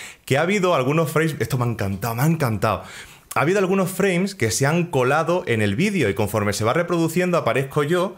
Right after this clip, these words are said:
dando el sorbito. A ver, hay gente que se ha montado unas teorías, le ha dado vueltas a todo, ha dicho, "Esto lo ha incluido porque quiere meter un mensaje subliminal, porque no sé qué". Os voy a, os voy a decir lo que ha pasado.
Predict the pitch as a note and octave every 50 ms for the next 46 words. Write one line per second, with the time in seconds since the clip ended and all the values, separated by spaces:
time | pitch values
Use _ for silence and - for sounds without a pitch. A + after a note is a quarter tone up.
0 | - - - - - _ - G2+ A#2+ C3+ D3+ D#3 D#3+ C3+ - B2 G#2+ G#2+ B2 F3+
1 | G3 - C#3+ G2+ F2+ - - - - _ _ _ _ _ _ _ _ _ - G2+
2 | G#2 G#2+ G2 E2+ - - - _ - - - - - - C3+ C#3+ D#3+ F3+ F#3 F#3
3 | F#3+ F#3+ F#3 F#3+ - A2+ G#2 - - A#2 B2 D3 D#3+ D#3+ D#3 C#3 C#3 C#3 C#3 C#3
4 | D#3+ E3 - - A2+ B2 C#3 C#3+ C#3 - - - A2 G2+ F#2+ F#2 G#2 A2 A#2 A#2
5 | A#2+ A#2+ A#2 A2 A2+ A#2 A#2+ B2 B2+ A#2+ A#2+ A2+ F#2+ F#2 G2+ G#2 A2 A2+ A#2+ B2+
6 | B2+ A#2 G#2 - B2 A2+ G#2 A2 G#2 F#2+ G2 A2+ A2+ A#2 A2+ A#2 A2 G#2+ A2 G#2+
7 | - - G#2+ G#2 - - - - - A#2+ - - E3+ E3 E3 E3+ F3 E3+ E3+ D#3+
8 | D3 C#3+ D3+ D#3+ D#3+ E3 C#3 C#3+ C3 A2+ B2 G#2+ C3+ C3+ D3 D3 C#3+ C#3 C#3 C3+
9 | C3+ C#3+ C#3 C3+ B2+ B2+ B2+ B2 A#2+ A2+ C3 B2+ C3 C3+ B2 C3+ C3 B2 B2+ B2+
10 | A#2+ A2+ A#2 A#2+ B2 C3 C3 C3 C3 B2+ A#2 G#2+ A#2 A2+ G#2 - A2+ G#2 G2 G#2
11 | B2+ C3+ C3+ C3+ - - _ _ _ _ _ _ _ _ _ - - - - -
12 | G#2 A2+ A2 - - G#2 G#2 A#2 C3+ C#3 C3 A2+ B2+ D3 - A2 F#2 G#2 F2+ E2+
13 | D#2+ - - D#2+ - - -